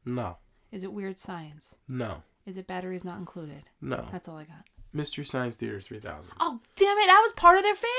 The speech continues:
Speaker 2: club.
Speaker 1: I know. That's why it's just
Speaker 2: Oh,
Speaker 1: embarrassing.
Speaker 2: it
Speaker 1: It's
Speaker 2: is embarrassing.
Speaker 1: embarrassing.
Speaker 2: This is, my memory is shit. It is shit.
Speaker 1: Just embarrassing.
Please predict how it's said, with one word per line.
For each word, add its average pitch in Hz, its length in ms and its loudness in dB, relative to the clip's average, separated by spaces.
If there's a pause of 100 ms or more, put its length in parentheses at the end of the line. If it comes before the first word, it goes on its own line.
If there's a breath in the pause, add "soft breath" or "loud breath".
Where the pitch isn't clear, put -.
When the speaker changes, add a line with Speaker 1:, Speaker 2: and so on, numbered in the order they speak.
(120)
Speaker 2:
club. 330 360 8
Speaker 1:
I 156 100 10
know. 190 240 10
That's 131 160 0
why 147 140 4
it's 135 180 4
just 143 260 -4
Speaker 2:
Oh, 156 40 2
Speaker 1:
embarrassing. 165 920 12 (160)
Speaker 2:
it 330 180 2
Speaker 1:
It's - 60 -2
Speaker 2:
is 320 240 4
embarrassing. 247 680 6
Speaker 1:
embarrassing. - 20 -2
Speaker 2:
This 339 200 -2
is, 294 120 -4
my 285 180 4
memory 277 420 2
is 165 140 -4
shit. - 540 -8 (120)
It 214 140 -8
is 170 100 -6
shit. - 500 -8 (2250)
Speaker 1:
Just 185 160 -12
embarrassing. 160 580 -6